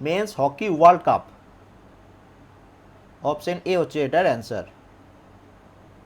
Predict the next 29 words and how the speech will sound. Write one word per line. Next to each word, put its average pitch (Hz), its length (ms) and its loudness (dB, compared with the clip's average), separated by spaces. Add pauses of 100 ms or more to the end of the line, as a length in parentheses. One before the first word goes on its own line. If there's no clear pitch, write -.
(200)
ঠিক 156 120 -4
আছে। 165 240 0
অনেকজন, 156 420 -4
কিন্তু 156 200 -6
অনেকজন 156 300 -2
বি 160 180 -8
বলছে, 175 220 -4
অস্ট্রিয়া 170 440 2
নয় 160 220 -2
কিন্তু, 110 380 -10 (300)
এটা 143 160 2
হকি 143 300 0
ওয়ার্ল্ড 165 300 4
কাপ 175 120 6
বলেছে 127 440 -4
মেন্সদের। 135 500 -8 (580)
নেক্সট 185 340 -6
টোয়েন্টি 180 260 4
ফোর 190 220 0
নম্বর 190 280 -2
কোশ্চেন, 185 460 -6 (1000)
থার্টি 156 400 0
সেভেন 185 600 0
সিনিয়র 190 680 -2
ন্যাশনাল 175 680 -2
রোয়িং 165 360 0
চ্যাম্পিয়নশিপ 165 680 -4
দু 143 160 -2
হাজার 147 240 4